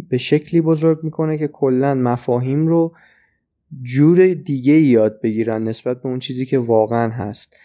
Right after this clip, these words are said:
خیلی کلمات اون معنی وا-، اون معنی واقعی خودشون رو ندارن. اینا جور دیگه‌ای، چیز دیگه‌ای یاد گرفتن در مورد معنی اون کلمه. و اینکه می‌گم شروع فیلم شروع خوبیه و به خاطر اینه که اینها،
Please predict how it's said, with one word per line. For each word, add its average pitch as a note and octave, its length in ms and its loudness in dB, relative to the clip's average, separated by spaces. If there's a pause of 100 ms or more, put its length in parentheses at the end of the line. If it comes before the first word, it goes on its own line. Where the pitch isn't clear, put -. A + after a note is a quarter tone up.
(400)
خیلی D3 340 2
کلمات C3 580 0
اون D3 160 -2
معنی C3+ 480 0
وا-، B2 280 2
اون B2 140 -4
معنی C3 420 -2
واقعی A#2+ 520 0
خودشون C3+ 520 -4
رو C3+ 100 -2
ندارن. A2+ 600 0
اینا A#2+ 200 -2
جور B2+ 240 0
دیگه‌ای، A2+ 640 -2 (120)
چیز B2+ 240 -4
دیگه‌ای A#2 640 0 (360)
یاد A2 260 -2
گرفتن A2 520 -6
در A2 180 -4
مورد A2 240 -6
معنی A2 460 -4
اون G#2+ 200 -6
کلمه. - 480 -12 (640)
و D3+ 40 2
اینکه F#3 240 4
می‌گم G#3+ 220 2
شروع G3+ 440 0
فیلم F3+ 240 -4
شروع D3+ 340 -4
خوبیه D3 480 -2
و E3 220 -2
به C#3+ 80 -6
خاطر D3 280 -4
اینه D#3+ 240 0
که D#3+ 100 0
اینها، C#3 340 0